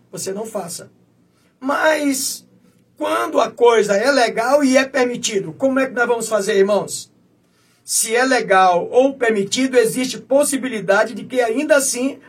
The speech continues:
não deva ser feito. Aqui é que está, quem sabe, o parafuso na nossa mente. Bom, daquilo que é ilegal, daquilo que,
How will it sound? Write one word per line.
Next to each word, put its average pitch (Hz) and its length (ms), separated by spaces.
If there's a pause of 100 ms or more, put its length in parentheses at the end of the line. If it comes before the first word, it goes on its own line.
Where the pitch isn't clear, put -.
(300)
não 226 300
deva 202 280
ser 277 240
feito. 208 520 (560)
Aqui 254 640
é 285 60
que - 220
está, 240 880 (500)
quem 233 180
sabe, 226 400
o 254 80
parafuso - 680
na 240 100
nossa 214 300
mente. 151 460 (360)
Bom, 170 320 (220)
daquilo 254 460
que 202 180
é 170 180
ilegal, 202 720 (180)
daquilo 202 460
que, 180 640